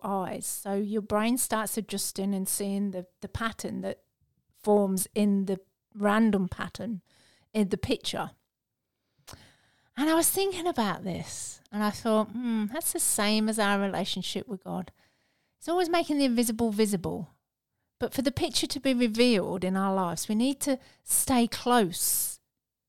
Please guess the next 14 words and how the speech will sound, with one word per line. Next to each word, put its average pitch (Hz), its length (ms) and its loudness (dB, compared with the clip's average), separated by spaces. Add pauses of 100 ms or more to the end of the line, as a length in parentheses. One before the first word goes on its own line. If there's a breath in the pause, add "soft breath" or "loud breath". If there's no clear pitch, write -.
(300)
to 202 120 -6
God 175 360 -6 (200)
and 214 180 0
we 220 80 2
need 220 280 0
to 202 140 -2
f-, - 400 -10
relax 202 600 2
and 277 120 -6
focus 226 440 2
our 214 160 2
eyes 185 720 -4 (340)
on 190 140 -2
Him. 226 400 2